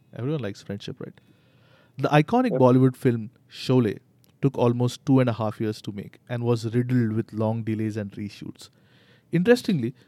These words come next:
Speaker 1: the song Ye Dosti took twenty-one days to shoot. It further took forty retakes before the scene featuring the line "Kitne aadmi hai"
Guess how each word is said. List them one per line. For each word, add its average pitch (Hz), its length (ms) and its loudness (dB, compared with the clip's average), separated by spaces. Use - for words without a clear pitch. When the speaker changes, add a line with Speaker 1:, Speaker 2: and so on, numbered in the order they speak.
Speaker 1:
the 131 100 -2
song 147 360 0
Ye 139 180 2
Dosti 127 500 0
took - 280 0
twenty-one 175 440 2
days 131 240 0
to 117 100 -4
shoot. - 280 -12
It 131 140 -6
further 156 380 4
took 170 220 2
forty 175 640 0
retakes 139 540 0
before 123 360 2
the 131 100 0
scene 131 400 -6
featuring 127 560 -2
the 123 80 -4
line 110 340 -2
"Kitne 139 300 -6
aadmi 107 280 -4
hai" 98 160 -6